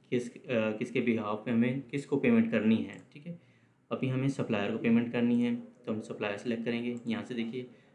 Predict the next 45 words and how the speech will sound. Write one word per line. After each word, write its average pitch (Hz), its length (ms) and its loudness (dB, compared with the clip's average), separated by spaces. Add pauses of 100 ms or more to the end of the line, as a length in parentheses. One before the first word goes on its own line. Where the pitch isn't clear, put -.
(200)
अ, 120 40 0
हमने 110 440 4
बिलाल 98 380 2
select 113 340 -4
कर 120 120 2
लिया। 123 280 -2 (520)
बिलाल 117 280 2
को 139 80 -6
select 135 240 -6
करने 127 200 -6
के 127 60 -4
बाद 127 360 -2
यहाँ 123 200 0
पे 143 80 0
जो 139 160 2
amount 127 440 0
आपको 135 260 -2
उनको 139 340 6 (460)
पे 180 120 6
करनी 110 300 4
है 98 300 -6 (260)
वो 110 100 -4
आप 107 140 -2
यहाँ 110 220 0
mention 104 420 -2
करेंगे। 123 280 2
जैसे 117 220 -6
मैं 120 160 -4
for 113 140 4
example 110 300 -2 (800)
तीन 135 160 2
सौ 143 100 0
दस 131 220 -2
रुपये 131 160 0
उनके 127 160 2
remaining 110 340 6
balance 117 360 2
थे 143 80 2
वो 120 120 -4
मैंने 101 200 -8
यहाँ 101 140 -10
पर 101 80 -6
पे 104 180 -6
कर 101 160 -4
दिए। 117 320 -2